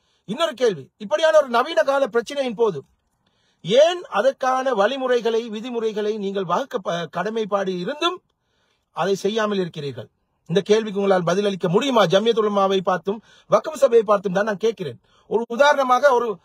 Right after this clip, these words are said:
ஒரு மதரசாவை பற்றி யாரும் ஒரு புகாரை கூறுவதாக இருந்தால், அந்த மதரசாவுடைய தரத்தை யார் நிர்ணயிப்பது? அந்த மதரசாவுடைய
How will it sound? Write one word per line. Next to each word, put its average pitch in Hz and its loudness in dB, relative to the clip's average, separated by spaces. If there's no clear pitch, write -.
ஒரு 226 0
மதரசாவை 262 2
பற்றி 247 -8
யாரும் 233 2
ஒரு 214 -4
புகாரை 247 2
கூறுவதாக 220 -4
இருந்தால், 196 0
அந்த 247 0
மதரசாவுடைய 254 2
தரத்தை 254 -4
யார் 233 4
நிர்ணயிப்பது? 214 -6
அந்த 180 -4
மதரசாவுடைய 220 -2